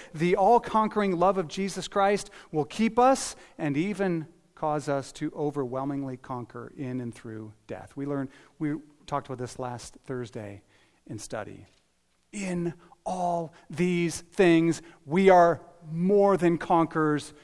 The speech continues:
through him who loved us. And one of those things is death. Death, the enemy, will bow the knee to Jesus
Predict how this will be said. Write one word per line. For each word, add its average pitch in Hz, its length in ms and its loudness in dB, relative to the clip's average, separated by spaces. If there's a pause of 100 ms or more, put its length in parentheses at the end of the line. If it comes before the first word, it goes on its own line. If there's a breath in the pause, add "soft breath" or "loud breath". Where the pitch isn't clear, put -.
(160 soft breath)
through 139 220 -4
him 139 180 -2
who 131 140 -4
loved 120 320 -6
us. 104 340 -14 (460 soft breath)
And 120 160 -8
one 151 140 0
of 139 60 -2
those 131 200 -4
things 123 340 -8
is 113 260 -10
death. - 520 -20 (4000 soft breath)
Death, 170 580 2
the 165 300 0
enemy, 180 600 4 (880 soft breath)
will 143 160 0
bow 170 360 6
the 185 140 2
knee 180 180 4
to 175 120 4
Jesus 143 840 0